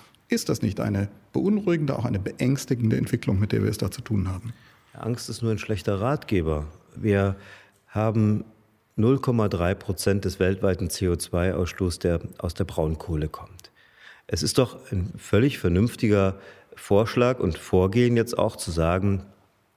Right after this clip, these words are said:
Speaker 2: über die nächsten zwanzig Jahre steigen wir sukzessive aus diesen null Komma drei Prozent aus. Deutschland insgesamt hat einen Anteil am C O zwei um die zwei Komma fünf bis zwei Komma acht Prozent.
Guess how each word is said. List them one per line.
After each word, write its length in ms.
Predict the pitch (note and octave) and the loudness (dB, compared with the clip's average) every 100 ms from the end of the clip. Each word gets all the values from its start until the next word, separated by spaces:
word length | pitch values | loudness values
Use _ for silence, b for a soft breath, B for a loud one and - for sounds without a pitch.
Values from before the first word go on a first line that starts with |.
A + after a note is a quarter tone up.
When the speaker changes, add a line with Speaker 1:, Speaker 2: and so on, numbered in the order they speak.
| - | -2
Speaker 2:
über 260 | A#2+ B2 B2 | 0 4 2
die 140 | F#2+ | 2
nächsten 520 | D2 F2+ G2 - G#2 | 0 0 0 0 0
zwanzig 460 | F#2+ F2 E2+ F#2+ F#2 | 0 0 0 0 -2
Jahre 300 | E2 E2+ E2+ | 0 0 -2
steigen 460 | - E2+ F#2+ F#2+ E2 | -2 0 2 2 0
wir 60 | |
sukzessive 760 | D#2+ G#2+ - F#2+ - G2 E2+ - | -2 -4 -4 -6 0 0 0 -2
aus 180 | F2 - | -4 -2
diesen 300 | F2+ F2 E2+ B B B | -2 -2 -6 B B B
null 220 | G#2+ C3 | 4 4
Komma 260 | C3 A#2+ F#2+ | 4 -2 -2
drei 280 | - E2+ F2 | -2 -2 -2
Prozent 540 | - D#2+ - D#2 D#2+ | -6 -8 -4 -6 -6
aus. 460 | - - - - _ _ B B B B - | -16 -20 -20 -20 _ _ B B B B 0
Deutschland 420 | G2 G#2 - G2 | 2 2 2 0
insgesamt 760 | F#2+ F2 F#2+ F#2+ A2 A#2+ A2+ - - _ _ - | 0 0 2 4 4 2 -2 -14 -20 _ _ -6
hat 180 | F#2 - | -6 -2
einen 480 | F#2 E2+ E2+ D2+ - - | 0 2 2 -2 -8 -6
Anteil 360 | F#2+ F#2+ F#2 | -4 0 0
am 160 | E2 E2 | 0 -2
C 200 | - F2+ | -2 -2
O 60 | E2+ | -2
zwei 460 | - E2+ F2 F#2 B B B - | 0 0 2 0 B B B -6
um 180 | F2 | -2
die 160 | E2 D2 | -2 -2
zwei 280 | - D#2+ D#2+ | -2 -2 -2
Komma 240 | D#2+ D#2+ | -2 -4
fünf 320 | - F#2 F2+ - | -2 -4 -4 -8
bis 180 | - | -10
zwei 180 | - D2+ | -4 -4
Komma 280 | - D2+ D2 | -4 -8 -8
acht 280 | - - _ | -10 -14 _
Prozent. 520 | - - - - | -16 -10 -10 -10